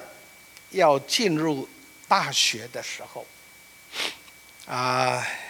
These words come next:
本来不看还好啦，那么这个一看呢，一来，哇，要进大学要这么多钱。那再看看我的saving account，哎呀，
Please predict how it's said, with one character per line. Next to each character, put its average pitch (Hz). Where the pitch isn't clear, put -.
本 123
来 131
不 160
看 -
还 113
好 -
啦， 117
那 151
么 139
这 -
个 131
一 135
看 175
呢， 120
一 143
来， 117
哇， 127
要 147
进 151
大 139
学 120
要 117
这 202
么 147
多 120
钱。 -
那 110
再 143
看 147
看 127
我 101
的 113
saving 135
account， 110
哎 156
呀， 117